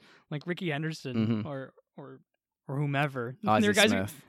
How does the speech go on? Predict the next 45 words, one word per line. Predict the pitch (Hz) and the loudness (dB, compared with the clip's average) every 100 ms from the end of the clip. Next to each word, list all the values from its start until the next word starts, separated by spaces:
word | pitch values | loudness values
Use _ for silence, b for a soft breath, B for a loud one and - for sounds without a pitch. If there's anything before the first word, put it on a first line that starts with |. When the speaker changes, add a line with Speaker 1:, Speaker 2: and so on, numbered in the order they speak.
| - | -6
Speaker 1:
Ozzie | 156 160 | -2 2
Speaker 2:
Yeah. | - | 2
Speaker 1:
Smith, | 165 156 151 | 2 0 -2
Lou | 151 | -6
Brock, | 147 147 139 | -2 -2 -2
whatever. | 147 143 151 131 - | -2 -2 -4 -6 -4
<laughs> | |
Like, | 185 151 | -2 -2
there | 160 190 | 0 0
have | 180 | 2
been, | 202 175 | 0 2
like, | 170 165 | 0 -2
there | - 208 190 | -6 -14 -8
have | 180 | -4
been | 185 | 4
guys | 202 214 | 8 8
who | 208 | 6
could | 196 156 | -2 0
steal | 196 160 | 2 4
a | |
hundred | 165 165 | 4 2
bases, | 139 156 160 147 156 | 0 -2 -2 -6 -4
and | 160 | -2
then | 160 156 147 175 _ _ _ - | 0 0 -2 -6 _ _ _ -8
that | 175 | -2
doesn't | 202 190 | 0 2
even | 165 | -2
hap-, | 151 160 - - - | -2 -4 -6 -20 -14
happen | 170 156 160 | -12 -8 -8
now | 139 147 143 143 - _ _ _ _ - | -6 -6 -4 -6 -10 _ _ _ _ -8
whatsoever. | 151 160 143 160 | -4 0 4 6
Speaker 2:
Yeah, | 175 | 6
Speaker 1:
And | 160 | 6
then | 185 185 | 6 8
Speaker 2:
analytics, | 135 139 143 139 139 - - | 8 8 8 6 2 0 0
it | 196 | 4
Speaker 1:
El-, | 202 | 4
Speaker 2:
just | - | 6
says | 214 233 | 8 6
it's | 202 | 8
not | 208 190 | 6 6
worth | 175 165 | 6 4
Speaker 1:
Ellsbury | 160 | 2
Speaker 2:
it. | - - - | 0 -8 -14
Speaker 1:
was, | 185 170 | -8 -6